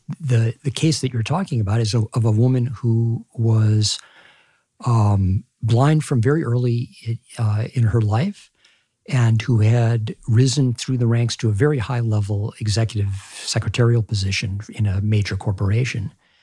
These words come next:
Uh, and she was extremely good at Braille reading, and she had a Braille typewriter, and that's how everything was done. And apparently she had a stroke and was discovered at work, collapsed, and they br-, brought her to the hospital.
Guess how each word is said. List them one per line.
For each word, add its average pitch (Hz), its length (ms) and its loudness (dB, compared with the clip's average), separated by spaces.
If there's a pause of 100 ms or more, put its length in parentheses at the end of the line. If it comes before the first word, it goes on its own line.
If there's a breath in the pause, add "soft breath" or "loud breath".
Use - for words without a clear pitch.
(440 soft breath)
Uh, 113 300 2
and 120 180 2
she - 120 -2
was 107 180 2
extremely 165 800 0
good 104 240 0
at 104 140 -2
Braille 117 320 2
reading, 104 460 -4
and 104 140 -2
she - 120 -6
had 101 80 -2
a 98 40 -4
Braille 95 260 -4
typewriter, 104 420 -2
and 104 100 2
that's 101 160 0
how 98 320 0
everything 104 380 2
was 90 160 2
done. 107 440 2 (760 soft breath)
And 117 400 2 (120)
apparently 135 540 -2
she 123 840 0
had 120 560 0
a 113 60 -2
stroke 160 400 2
and 127 100 -2
was 104 120 -2
discovered 104 460 -4
at 117 120 -6
work, 151 300 -2
collapsed, 120 540 -6
and 107 80 -4
they 101 80 -4
br-, 127 200 -10
brought - 260 -6
her 101 60 -4
to - 40 -10
the 101 80 -4
hospital. 123 560 -2